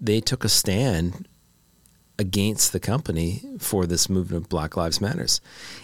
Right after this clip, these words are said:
And so, you know, play it forward, you know, three years and, you know, all the controversy and the scandal and everything else has come out of it, which I'm sure, you know, it, it,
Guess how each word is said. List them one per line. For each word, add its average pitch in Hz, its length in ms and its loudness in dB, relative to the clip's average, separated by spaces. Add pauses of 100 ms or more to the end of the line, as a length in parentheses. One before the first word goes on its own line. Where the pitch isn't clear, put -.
And 113 180 4
so, 120 260 4
you 123 140 -2
know, 110 120 2
play 120 260 0
it 78 100 0
forward, 107 560 0
you 101 80 0
know, 82 100 0
three 92 300 0
years 87 400 2
and, 85 260 0
you 117 140 -2
know, 90 140 2
all 95 100 2
the 90 100 0
controversy 92 680 2
and 90 100 2
the 78 60 0
scandal 95 520 4
and 87 80 2
everything 98 220 2
else 98 160 4
has - 60 4
come 87 180 0
out 107 140 2
of 95 80 0
it, 87 180 0 (580)
which - 460 2 (380)
I'm 101 180 4
sure, 107 580 4
you 98 160 2
know, 92 140 4
it, - 260 -2
it, 104 180 0